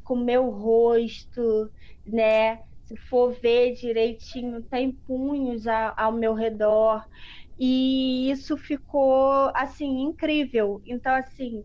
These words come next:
são dois editores que lutam muito pelo espaço deles, né? E, e que fazem tudo com muito amor e carinho.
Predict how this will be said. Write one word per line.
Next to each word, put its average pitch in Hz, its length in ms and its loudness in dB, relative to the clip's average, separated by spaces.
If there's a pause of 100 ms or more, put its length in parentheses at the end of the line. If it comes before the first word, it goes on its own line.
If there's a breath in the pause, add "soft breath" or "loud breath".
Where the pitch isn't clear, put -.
(720 soft breath)
são 285 300 0
dois 320 320 2
editores 254 880 0
que - 240 -6
lutam 269 640 -2
muito 247 840 -6 (380 soft breath)
pelo 294 280 2
espaço 277 720 -6
deles, 214 800 -4
né? 226 480 -6 (600 soft breath)
E, 247 760 0 (720)
e 269 120 -2
que 294 120 0
fazem 320 520 -2
tudo 302 240 -6
com 285 100 -10
muito 285 280 -6
amor 269 260 0
e 247 40 -4
carinho. 208 680 -6